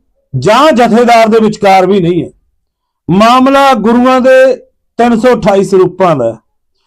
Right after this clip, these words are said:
ਅੱਗੇ ਤੁਹਾਡਾ ਕੀ ਕਹਿਣਾ, ਕੁਮੈਂਟ ਜ਼ਰੂਰ ਕਰਿਓ ਔਰ ਜਿੰਨੇ ਵੀ ਭੈਣ ਭਰਾ ਨਵੇਂ ਚੈਨਲ ਤੇ ਉਹ ਸਬਸਕ੍ਰਾਈਬ ਜ਼ਰੂਰ ਕਰ ਲਿਓ ਤਾਂ ਕਿ ਆਉਣ ਵਾਲਾ ਨੋਟੀਫਿਕੇਸ਼ਨ ਤੁਹਾਡੇ ਤੱਕ ਪਹੁੰਚੇ।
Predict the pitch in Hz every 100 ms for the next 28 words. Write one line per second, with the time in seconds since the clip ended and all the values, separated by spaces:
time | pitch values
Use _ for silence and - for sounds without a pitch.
0 | _ _ - 214 269 226 240 226 190 220
1 | 226 226 226 233 214 202 190 170 160 214
2 | 220 220 226 226 147 185 233 247 226 233
3 | 190 190 202 185 175 170 165 170 185 190
4 | 139 127 - 151 160 170 196 196 196 185
5 | 214 - _ _ _ _ 175 170 170 170
6 | 165 160 156 151 147 160 151 156 151 147
7 | 147 139 147 160 180 185 185 196